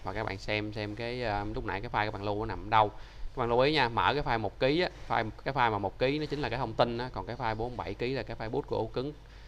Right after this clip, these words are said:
Nếu như mà các bạn, um, cái file boot là dùng để restore bạn, restore lại, um, restore data đó. Mà nếu mà cái ổ cứng đó chúng ta đang nghi ngờ nó đang bị lỗi boot rồi thì chúng ta đừng có sử dụng restore ha, mà chúng ta sẽ sử dụng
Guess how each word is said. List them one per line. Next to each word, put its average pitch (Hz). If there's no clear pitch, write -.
Nếu 143
như 120
mà 110
các 131
bạn, 104
um, 107
cái 143
file 127
boot 156
là 117
dùng 107
để 107
restore 135
bạn, 107
restore 113
lại, 92
um, 104
restore 120
data 107
đó. 117
Mà 107
nếu 127
mà 127
cái 127
ổ 123
cứng 143
đó 151
chúng 147
ta 135
đang 117
nghi 117
ngờ 110
nó 117
đang 120
bị 110
lỗi 98
boot 139
rồi 110
thì 98
chúng 120
ta 120
đừng 98
có 113
sử 113
dụng 98
restore 110
ha, 107
mà 95
chúng 110
ta 113
sẽ 104
sử 120
dụng 98